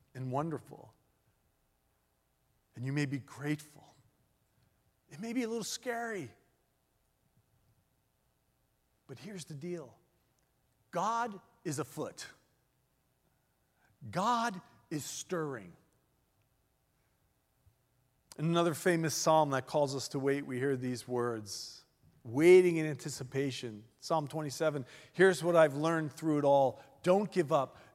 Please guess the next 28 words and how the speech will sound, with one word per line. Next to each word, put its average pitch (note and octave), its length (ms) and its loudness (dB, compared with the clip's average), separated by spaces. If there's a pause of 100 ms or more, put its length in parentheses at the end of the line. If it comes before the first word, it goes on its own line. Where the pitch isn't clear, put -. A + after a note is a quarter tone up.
Don't F3 300 4
be F#3+ 120 -4
impatient. D3+ 520 -4 (320)
Be F#3+ 160 -2
entwined G#3 640 -2
as D#3 160 0
one F3 320 2
with E3+ 160 0
the E3+ 80 0
Lord. C#3+ 460 2 (300)
Be G3+ 120 2
brave G3+ 460 4
and F#3 100 -2
courageous E3+ 640 0 (160)
and D3+ 200 -2
never F3+ 220 2
lose D#3+ 240 2
hope. C#3+ 300 2
Yes, F3+ 360 2
keep - 360 -2
on F#3+ 180 -2
waiting, D3+ 440 -4 (240)
for B2 120 -16
he A2+ 160 -10
will A#2 140 -12
never G2+ 320 -14
disappoint A2 680 -18
you." - 80 -20